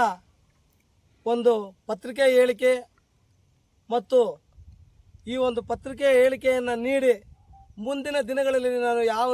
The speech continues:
ರೀತಿ ಹೋರಾಟ ಮಾಡಬೇಕು, ಹೋರಾಟಕ್ಕೆ ಸಜ್ಜಾಗಬೇಕು ಎನ್ನುವಂಥದ್ದನ್ನು ಮಾಧ್ಯಮದ ಮೂಲಕ ಪ್ರಸಾರ ಮಾಡಿ, ತದನಂತರವಾದ, ತದನಂತರದಲ್ಲಿ, ತದನಂತರದ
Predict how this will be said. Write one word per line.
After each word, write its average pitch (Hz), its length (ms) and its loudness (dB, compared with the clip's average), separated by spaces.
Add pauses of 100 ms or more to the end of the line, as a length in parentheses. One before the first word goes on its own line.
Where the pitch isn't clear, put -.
ರೀತಿ 240 180 -6 (120)
ಹೋರಾಟ 302 340 0 (140)
ಮಾಡಬೇಕು, 240 360 -4 (100)
ಹೋರಾಟಕ್ಕೆ 254 480 -4
ಸಜ್ಜಾಗಬೇಕು 269 680 -4 (640)
ಎನ್ನುವಂಥದ್ದನ್ನು 240 560 -4 (100)
ಮಾಧ್ಯಮದ 254 440 -6
ಮೂಲಕ 233 180 -8 (100)
ಪ್ರಸಾರ 285 360 -2 (160)
ಮಾಡಿ, 247 200 -2 (960)
ತದನಂತರವಾದ, 262 840 -4 (300)
ತದನಂತರದಲ್ಲಿ, 240 800 -6 (840)
ತದನಂತರದ 269 580 -4